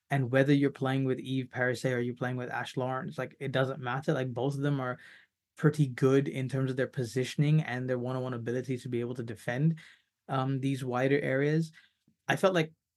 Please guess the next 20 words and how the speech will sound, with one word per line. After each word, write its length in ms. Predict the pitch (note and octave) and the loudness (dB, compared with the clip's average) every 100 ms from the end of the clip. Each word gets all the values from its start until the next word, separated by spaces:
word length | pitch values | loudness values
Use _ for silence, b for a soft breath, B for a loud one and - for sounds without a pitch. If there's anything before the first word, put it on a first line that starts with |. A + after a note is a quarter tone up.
| _ | _
Hemp, 400 | - - E3 G3 | -10 0 0 0
I 100 | C#3+ | -2
think, 180 | D3 D#3 | 4 4
still 220 | - D#3+ | 4 0
had 200 | C#3 D3 | 2 0
a 120 | C3+ - _ _ | -2 -4 _ _
pretty 340 | D3+ C#3 C#3+ - | 0 0 -4 -4
okay 440 | C#3 C#3 D3+ C3+ B2+ | -2 -2 -2 -2 -2
game, 340 | B2+ D#3 A3 | -2 0 2
like, 220 | F3 - | 0 0
in 100 | D3 | -2
terms 180 | C3+ C3 | -2 -2
she 120 | D3 | -2
got 200 | C3+ - | -2 -2
chances. 320 | - C3 C#3 E3 | -2 -2 0 2
I 80 | |
thought, 180 | C#3+ D#3+ C#3+ | 2 0 2
I 100 | D#3+ | 4
thought 280 | G#3+ D#3+ | 4 2
the, 120 | D3+ | 0